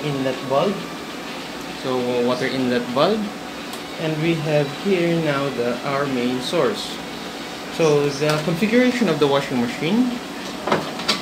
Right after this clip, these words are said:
our drain tractors, we don't have a toe, it's just drain in a common,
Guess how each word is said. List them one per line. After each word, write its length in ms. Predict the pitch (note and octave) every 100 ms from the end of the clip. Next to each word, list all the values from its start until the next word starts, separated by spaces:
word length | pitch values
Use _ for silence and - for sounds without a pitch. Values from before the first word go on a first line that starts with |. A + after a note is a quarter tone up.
| - - - - - - - D3+
our 140 | D3+
drain 500 | D3 D#3+ F#3+ A3 A3+ G3
tractors, 640 | D#3 - D3+ F3 A#3 - D3+
we 240 | E3+ D#3+
don't 240 | C#3+ D#3 D3 D3+
have 240 | C#3+ -
a 60 | C3+
toe, 320 | - D3+ A#3+ - D3+
it's 100 | -
just 300 | D3 - B2+
drain 260 | D3 D3+ D3
in 100 | C3
a 40 | C3
common, 520 | D3 B2 B2+ G3+